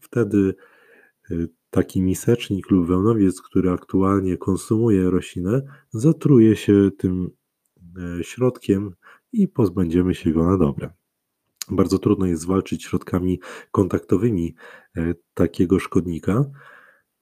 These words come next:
Mm, niestety niektóre z takich małych szkodników mają bardzo, mm, taki śliski, e,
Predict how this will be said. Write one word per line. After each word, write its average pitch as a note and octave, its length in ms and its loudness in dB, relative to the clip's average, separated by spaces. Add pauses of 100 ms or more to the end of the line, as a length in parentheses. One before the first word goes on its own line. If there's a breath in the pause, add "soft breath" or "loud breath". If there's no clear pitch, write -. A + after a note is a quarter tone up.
(340)
Mm, F#2 380 -14 (260)
niestety G#2+ 560 2
niektóre F#2+ 640 2
z - 220 -14 (240)
takich - 360 -2
małych G2 320 4
szkodników G2 560 -2
mają F2 460 2 (420)
bardzo, F2+ 800 0 (480)
mm, F2+ 240 -14
taki F2+ 500 -10 (260)
śliski, F#2+ 680 -2 (720 loud breath)
e, E2+ 340 0